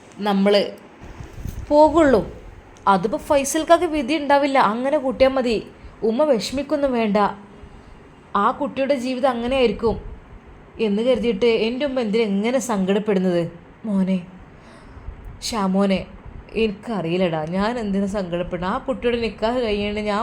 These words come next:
ഇവിടെ എന്തിനാ സങ്കടപ്പെടുന്നത് എനിക്കറിയണില്ല. എന്തെനിക്ക് പറ്റണം എനിക്കറിയണില്ല. ഉമ്മ, എന്തൊക്കെ തന്നെയാലും വേണ്ടില്ല.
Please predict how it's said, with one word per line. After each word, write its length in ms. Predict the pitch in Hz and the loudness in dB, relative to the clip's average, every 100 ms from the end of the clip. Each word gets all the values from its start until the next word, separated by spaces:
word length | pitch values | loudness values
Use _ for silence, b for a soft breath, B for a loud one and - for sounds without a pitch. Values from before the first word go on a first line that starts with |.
| 240 | -2
ഇവിടെ 200 | 226 233 | -4 -4
എന്തിനാ 220 | 233 240 254 | -6 -6 -4
സങ്കടപ്പെടുന്നത് 580 | 214 214 233 233 226 220 | -6 -4 -6 -6 -8 -8
എനിക്കറിയണില്ല. 680 | 196 247 202 196 226 208 165 - - B B B - | -8 -8 -4 -4 -2 -2 -2 -4 -8 B B B -4
എന്തെനിക്ക് 480 | 185 202 226 262 214 226 | -2 0 -2 -2 -4 -4
പറ്റണം 320 | 196 190 208 214 | -4 -4 -2 -2
എനിക്കറിയണില്ല. 560 | 202 190 175 185 165 160 - - - - - - - _ _ - - 208 | 0 0 0 0 0 -4 -6 -20 -20 -20 -20 -20 -20 _ _ -20 -4 2
ഉമ്മ, 120 | 202 202 190 202 208 | 4 2 0 0 0
എന്തൊക്കെ 360 | 208 214 - 180 | 2 2 2 2
തന്നെയാലും 340 | 170 175 170 165 | 2 2 0 -2
വേണ്ടില്ല. 300 | 156 165 | -2 0